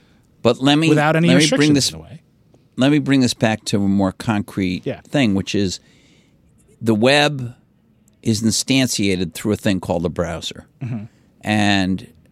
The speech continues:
Speaker 1: that's true on mobile, and it's, and it's, and it's true on desktop. You may not see all the Chrome, Chrome in the browser if you're doing it through Facebook or Twitter, but it, it,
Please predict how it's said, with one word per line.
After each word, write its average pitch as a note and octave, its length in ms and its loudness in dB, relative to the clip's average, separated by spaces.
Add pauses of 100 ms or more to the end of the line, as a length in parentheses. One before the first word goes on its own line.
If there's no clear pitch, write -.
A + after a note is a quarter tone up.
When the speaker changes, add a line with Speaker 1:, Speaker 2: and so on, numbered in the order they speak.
(260)
Speaker 1:
that's G#2+ 280 -4
true A2 200 0
on F2+ 120 2
mobile, A2 640 2
and G2+ 140 -4
it's, F2+ 260 -10
and G2 140 -4
it's, - 400 -10 (560)
and G2+ 120 -2
it's F2+ 140 -8
true F#2 340 -2
on F2 220 -4
desktop. - 540 -6 (560)
You A#2+ 140 4
may A#2+ 120 4
not G#2 240 0 (360)
see - 260 0
all D#3+ 160 2
the F2 100 -4
Chrome, F2 480 -4 (120)
Chrome G#2 440 2
in F2 140 -6
the E2+ 80 -4
browser F2+ 480 -2
if - 160 -8
you're F2 100 -6
doing F2+ 360 -2
it E2+ 180 -6
through E2+ 600 -4
Facebook - 500 -6
or D#2+ 60 -8
Twitter, D#2+ 460 -6 (1000)
but G#2+ 180 4
it, G2+ 140 2
it, G#2+ 200 0